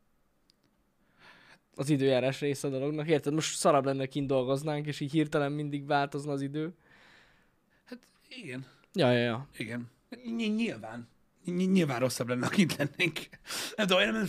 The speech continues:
Speaker 2: nem szoktam azon gondolkodni, hogy milyen lenne kint
Speaker 1: Mhm.
Speaker 2: öm, dolgozni, bár a páratartalom az kérdéses, de lehetne kintről is tolni egyébként.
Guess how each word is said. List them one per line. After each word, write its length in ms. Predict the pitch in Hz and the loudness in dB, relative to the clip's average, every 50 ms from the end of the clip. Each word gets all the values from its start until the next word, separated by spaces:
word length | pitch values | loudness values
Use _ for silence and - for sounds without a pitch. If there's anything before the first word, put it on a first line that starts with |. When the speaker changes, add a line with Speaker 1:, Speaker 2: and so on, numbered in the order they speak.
| - 180 | -2 -2
Speaker 2:
nem 120 | 196 208 185 | -2 -2 -2
szoktam 240 | 165 156 156 147 | -2 -2 -4 -4
azon 180 | 139 131 139 135 | -4 -4 -4 -4
gondolkodni, 340 | 135 135 139 139 139 143 143 | -4 -2 -2 -4 -4 -4 -4
hogy 100 | 143 151 | -4 -4
milyen 140 | 147 131 120 | -4 -4 -4
lenne 180 | 123 131 123 | -6 -10 -12
kint 400 | - - 135 120 117 107 - - _ _ - | -10 -10 -10 -10 -12 -16 -20 -20 _ _ -6
Speaker 1:
Mhm. 280 | 160 156 160 185 220 285 294 - - - - | -2 2 2 2 2 0 -2 -6 -12 -18 -12
Speaker 2:
öm, 480 | - 147 147 143 143 151 151 151 - - _ _ 160 | -6 -4 -2 -2 -2 -2 -4 -6 -8 -12 _ _ -4
dolgozni, 500 | 151 156 156 165 170 190 175 180 262 302 294 311 | -2 0 0 0 0 -2 -2 -2 -4 -6 -4 0
bár 260 | 440 453 466 466 - - _ _ _ - - - - - - - - - _ _ _ _ - - - - - - - - - - _ _ _ _ _ _ _ _ _ _ _ _ _ _ _ - 220 208 196 175 135 113 - | 0 2 2 2 0 -6 _ _ _ -20 -20 -20 -20 -20 -20 -20 -20 -20 _ _ _ _ -20 -20 -20 -20 -20 -20 -20 -20 -20 -20 _ _ _ _ _ _ _ _ _ _ _ _ _ _ _ -20 -18 -16 -16 -16 -18 -18 -20
a 100 | 147 - | -20 -6
páratartalom 680 | - 233 226 202 175 165 - 180 - 143 - 180 170 160 | 2 4 4 4 4 2 0 -2 -4 -4 -4 -6 -4 -4
az 140 | 151 - - | -6 -6 -4
kérdéses, 560 | 160 139 131 120 131 135 135 - 240 226 196 | -4 -4 -4 -4 -4 -6 -6 -6 -6 -6 -4
de 120 | 190 165 | -4 -4
lehetne 300 | 113 95 123 - 160 147 | -4 -4 -6 -8 -8 -10
kintről 360 | 131 - 117 104 113 120 120 | -12 -12 -12 -12 -12 -10 -10
is 140 | 120 113 - | -10 -10 -8
tolni 300 | - 127 120 120 123 127 | -8 -6 -6 -6 -6 -6
egyébként. 560 | 123 123 127 131 131 - 151 135 123 120 - | -8 -8 -8 -10 -10 -10 -12 -12 -12 -12 -16